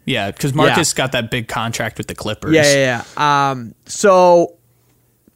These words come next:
Speaker 2: I do think that it's, okay, so I'll tell you this. I think that the Celtics have more star power. Like, I just think Jason Tatum by himself is, like, uh, like, more important than having a good team.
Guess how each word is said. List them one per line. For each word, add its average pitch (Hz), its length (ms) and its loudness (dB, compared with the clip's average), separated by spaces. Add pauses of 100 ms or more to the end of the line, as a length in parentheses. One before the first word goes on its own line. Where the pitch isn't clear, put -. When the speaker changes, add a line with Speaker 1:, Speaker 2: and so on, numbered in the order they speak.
(1000)
Speaker 2:
I 202 160 0
do 202 320 6
think 226 380 2
that 196 120 4
it's, 165 200 -4
okay, 170 240 2
so 170 180 2
I'll 156 180 2
tell 190 140 0
you 165 60 2
this. 135 220 0
I 160 160 0
think 208 240 -4
that 180 60 -12
the 196 60 -2
Celtics 165 380 0
have 147 160 0
more 139 160 0
star 131 420 0
power. 98 520 -4 (440)
Like, 131 140 0
I 143 100 0
just 156 200 0
think 160 160 2
Jason 143 240 0
Tatum 127 380 0
by 120 180 0
himself 113 420 -2
is, 104 140 -8
like, 98 400 -6
uh, 107 160 -8
like, 110 240 -6
more 123 280 -2
important 107 360 -4
than 107 100 -6
having 107 180 -6
a 98 60 -8
good 101 240 -10
team. 113 340 -8